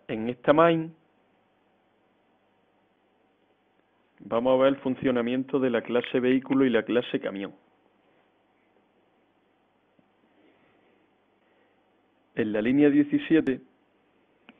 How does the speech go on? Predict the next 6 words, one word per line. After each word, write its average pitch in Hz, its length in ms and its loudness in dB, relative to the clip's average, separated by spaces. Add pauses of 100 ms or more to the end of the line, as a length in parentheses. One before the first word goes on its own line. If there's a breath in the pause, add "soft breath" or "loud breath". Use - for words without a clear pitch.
(1800 soft breath)
le 120 100 2
asignamos 117 640 0
a - 20 -12
camión 143 460 0 (240)
ochenta 123 500 -6
kilómetros 131 840 -2